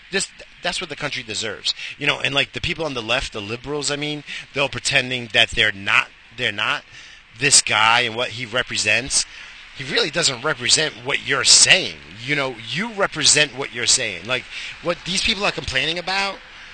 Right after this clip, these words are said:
their own people are doing, like, worse. It's, like, horrific things, man. It's horrific. Yo, the left, the liberals, they're a bunch of crazy people as a whole. Not, you know, not individuals,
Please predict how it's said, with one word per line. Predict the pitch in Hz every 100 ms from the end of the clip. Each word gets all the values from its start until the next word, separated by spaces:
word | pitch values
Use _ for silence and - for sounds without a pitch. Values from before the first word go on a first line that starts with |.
| - - 135
their | 170
own | 170 160
people | 170 139
are | 127
doing, | 113 147 160 123
like, | 107 101 90
worse. | 147 123 87
It's, | 131 -
like, | 196 -
horrific | - - 165 156 180 214 139 -
things, | - 196 196 -
man. | 92 95
It's | 147 -
horrific. | 247 220 226 - 196 - - - - - - - - - -
Yo, | 185 214 202 110 - - - 143
the | 175
left, | 160 180 214 -
the |
liberals, | 147 170 185 233 247 226 - - - - - -
they're | 339
a |
bunch | 202 185
of | -
crazy | 233 233 233
people | 226 214 202 196
as | 180
a | 180
whole. | 202 180
Not, | 165 240 226
you | 220 196
know, | 175
not | 185 202
individuals, | 196 156 160 196 196 185 196 190 -